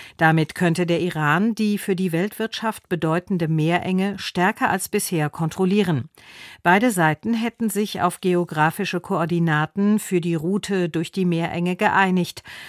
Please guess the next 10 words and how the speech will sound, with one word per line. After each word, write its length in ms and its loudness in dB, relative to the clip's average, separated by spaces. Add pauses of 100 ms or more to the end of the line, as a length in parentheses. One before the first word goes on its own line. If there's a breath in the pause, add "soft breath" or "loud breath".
sagte 480 -2
ein 160 -2
Sprecher 420 -4
des 200 -4
iranischen 580 -2
Außenministeriums 1200 -2
der 160 -2
staatlichen 640 -2
Nachrichtenagentur 1040 -2
irna. 440 0